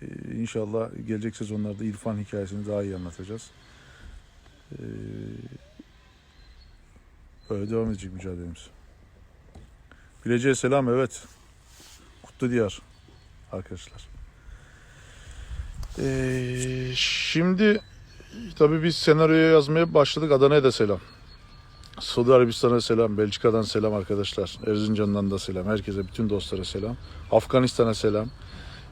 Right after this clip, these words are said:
Ee, aşağı yukarı Moğol oyuncular hangi ülkeden geliyor? Buradan yetiştiriyoruz arkadaşlar. Biz bir taraftan da Celalettin Hazemşah'ın dizisi çekiliyor Özbekistan için. Ee, onun çalışmaları da var.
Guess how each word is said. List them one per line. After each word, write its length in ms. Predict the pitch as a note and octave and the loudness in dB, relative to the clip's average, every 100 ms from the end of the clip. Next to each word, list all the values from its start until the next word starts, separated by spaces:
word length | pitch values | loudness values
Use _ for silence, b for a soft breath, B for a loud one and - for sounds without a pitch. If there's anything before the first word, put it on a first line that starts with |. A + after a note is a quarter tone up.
| - | -4
Ee, 440 | A2 G#2 G2+ G2+ G2+ - - - - - - - - | 0 2 0 0 -2 -8 -18 -18 -18 -18 -18 -12 -4
aşağı 300 | A#2+ - D#3 | -2 2 2
yukarı 340 | C#3+ D#3+ D#3 - - - - - - - - - - C#3+ | 4 4 4 0 -6 -10 -12 -14 -16 -16 -16 -16 -10 2
Moğol 200 | C#3 E3+ | 6 8
oyuncular 300 | D#3+ D3+ D#3 | 8 8 8
hangi 160 | D#3+ | 8
ülkeden 320 | D#3 D3 C#3+ C3+ | 4 2 2 2
geliyor? 200 | B2 C3+ | 2 0
Buradan 200 | B2 C#3 | 2 2
yetiştiriyoruz 520 | B2+ A2 - G#2+ G2 | 4 0 -6 -8 -4
arkadaşlar. 440 | F#2 G2+ F2+ G#2+ G#2 | -4 -6 -6 -8 -6
Biz 120 | B2+ | -6
bir 40 | |
taraftan 420 | A#2+ C3+ B2 D3 D3 | 4 6 6 2 2
da 80 | |
Celalettin 360 | A2+ B2 B2+ C3 | 4 6 6 4
Hazemşah'ın 580 | A#2+ A#2+ A#2+ B2 A#2+ A2+ | 0 2 0 2 2 0
dizisi 260 | G#2+ - | -4 -6
çekiliyor 360 | - G#2 G2 G2+ | -6 -6 -4 -4
Özbekistan 500 | F#2+ G2+ - - F#2 | -4 -6 -6 -8 -6
için. 300 | - C3+ D3+ B B B B B B - | -6 -8 -8 B B B B B B 0
Ee, 140 | G#2+ | 4
onun 320 | A2 C3 B2+ A2+ - - | 4 4 2 -2 -14 -12
çalışmaları 520 | - G2+ G2 G2 F#2 F2+ - - - | -6 -4 -4 -4 -4 -6 -10 -14 -4
da 240 | F#2 F#2 - | -2 -2 -4
var. 320 | G2 G2+ C#3 | -4 -4 -6